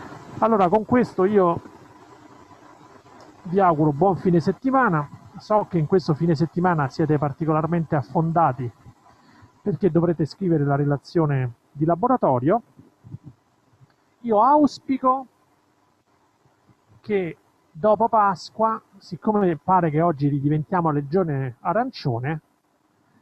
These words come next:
possiamo ritornare a fare lezioni in presenza. Se torneremo a fare lezioni in presenza, potremo andare in laboratorio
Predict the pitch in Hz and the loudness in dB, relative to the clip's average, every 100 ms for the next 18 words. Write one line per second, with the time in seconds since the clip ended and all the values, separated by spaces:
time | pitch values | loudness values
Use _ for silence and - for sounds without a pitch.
0 | _ - 190 - 180 185 190 180 170 160 | _ -4 -2 -2 -2 0 -2 -2 0 -2
1 | - 170 156 156 143 - 151 143 143 120 | -2 -4 -2 -4 -8 -8 -6 -6 -8 -8
2 | 120 110 117 - 117 _ _ _ - 220 | -10 -10 -14 -18 -20 _ _ _ -6 -4
3 | - 202 220 220 175 156 - 175 170 190 | -2 -2 -2 -2 -2 -4 -2 -2 -2 -6
4 | - 247 240 294 170 143 135 - 190 170 | -8 -10 -6 -6 -6 -8 -10 -6 -6 -6
5 | _ _ _ _ _ _ _ _ _ - | _ _ _ _ _ _ _ _ _ -4
6 | 208 196 190 190 165 170 175 160 185 170 | -2 0 -2 -2 -2 -2 -2 0 -2 0
7 | 151 147 151 | -2 0 -2